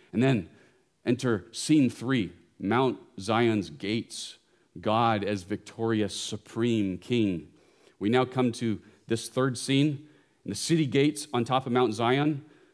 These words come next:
As Psalm twenty-two spoke of the prophet and his righteousness achieved, and Psalm twenty-three spoke of the priest and his righteousness applied. Now, Psalm twenty-four, we see the king and his righteousness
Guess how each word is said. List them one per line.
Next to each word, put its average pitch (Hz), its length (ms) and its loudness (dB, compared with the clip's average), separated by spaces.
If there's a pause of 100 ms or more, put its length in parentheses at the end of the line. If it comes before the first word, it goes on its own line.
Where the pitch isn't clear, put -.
(380)
As 117 160 0
Psalm 151 260 2
twenty-two 156 640 2 (720)
spoke - 380 0
of 139 80 0
the 123 80 -2
prophet 147 500 0
and 127 180 2
his 123 220 -2 (160)
righteousness 143 800 0 (200)
achieved, 185 680 0 (420)
and - 140 -6
Psalm 156 260 2
twenty-three 151 640 2 (120)
spoke - 400 -2
of 120 140 -2
the 123 60 -2
priest - 580 -4 (200)
and 135 160 4
his 117 140 0
righteousness 139 640 0 (120)
applied. 175 600 2 (480)
Now, 160 240 4
Psalm 156 360 2
twenty-four, 147 640 2
we 135 140 0
see - 400 0 (140)
the 165 80 0
king - 760 0 (460)
and 160 140 4
his 135 160 2
righteousness 143 800 0